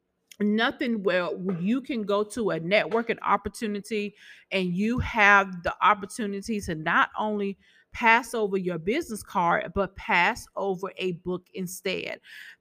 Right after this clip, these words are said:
That way, when you are constantly talking about your coaching business and how you are helping your clients, your clients, you know, your potential clients can start with you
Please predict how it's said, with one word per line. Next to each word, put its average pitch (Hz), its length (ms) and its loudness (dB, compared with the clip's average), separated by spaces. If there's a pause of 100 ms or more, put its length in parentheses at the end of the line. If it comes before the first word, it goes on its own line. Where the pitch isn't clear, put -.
That 226 360 2
way, 175 420 0 (160)
when 190 340 0
you 220 320 -2 (140)
are 185 340 4
constantly 202 640 -4
talking 208 460 2
about 185 400 0
your 175 100 -6
coaching 208 540 -2
business 185 400 -6
and 151 120 -10
how 202 440 4 (280)
you 214 280 0
are 180 80 2
helping 196 500 -2
your 175 160 -4
clients, 254 640 0 (320)
your 233 640 2
clients, 240 680 -6
you 185 120 -12
know, 185 40 -2
your 202 260 0
potential 240 540 -6
clients 175 540 -6
can 220 260 -4
start 214 640 2
with 214 220 -2
you 202 420 -2